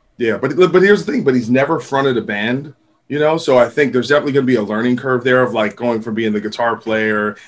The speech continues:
and not touring for a while and kind of finding his footing there. And that's fine. Like, we'll just go out there. I think the main thing is sound great. That's, that's the main thing. And then everything else, I think, will eventually fall into place. So just, we just gotta get on the road and you just gotta get the reps.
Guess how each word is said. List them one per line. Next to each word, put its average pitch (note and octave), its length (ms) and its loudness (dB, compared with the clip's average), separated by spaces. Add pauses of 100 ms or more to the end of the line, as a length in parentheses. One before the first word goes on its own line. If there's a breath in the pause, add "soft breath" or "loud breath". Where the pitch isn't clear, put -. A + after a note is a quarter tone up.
and A2+ 100 -4
not G#2+ 220 -2
touring A2+ 240 -2
for A2 120 -4
a - 20 -4
while G#2+ 260 0
and A2 100 -4
kind A2 160 -4
of - 80 -14
finding G#2+ 280 -4
his F#2+ 120 -10
footing G#2+ 300 -4
there. A#2 280 -2 (180 soft breath)
And D3 80 -6
that's F#3 180 0
fine. G#2 440 -4
Like, G#2+ 180 -6
we'll B2+ 80 0
just A2+ 120 -6
go C3 120 2
out C3+ 140 0
there. C#3+ 340 0 (100)
I A#2 60 -8
think B2+ 100 -2
the A#2+ 80 -4
main C3 240 0
thing D3 120 -2
is B2+ 320 -6
sound C#3 420 -2
great. D3+ 360 2 (420)
That's, A#2+ 220 -4 (100)
that's B2 260 -2
the B2+ 80 -2
main C3 300 2
thing. D3+ 280 -2
And B2+ 80 -4
then B2+ 120 0
everything C3+ 300 -2
else, B2+ 180 0
I A2 80 -8
think, A2 160 -4
will G#2+ 60 -2
eventually G#2+ 300 -6
fall G2+ 180 -6
into G#2 120 -6
place. G2+ 320 -8
So F#2+ 240 -10
just, G#2 240 -4
we - 80 -12 (280 soft breath)
just A2 40 -8
gotta A2 160 -2
get B2 140 2
on B2+ 140 2
the A#2+ 60 0
road B2+ 200 4
and B2+ 80 2
you B2 40 2
just A2+ 120 -4
gotta G#2+ 160 -2
get A2+ 160 -4
the A#2+ 80 -6
reps. A#2 500 -2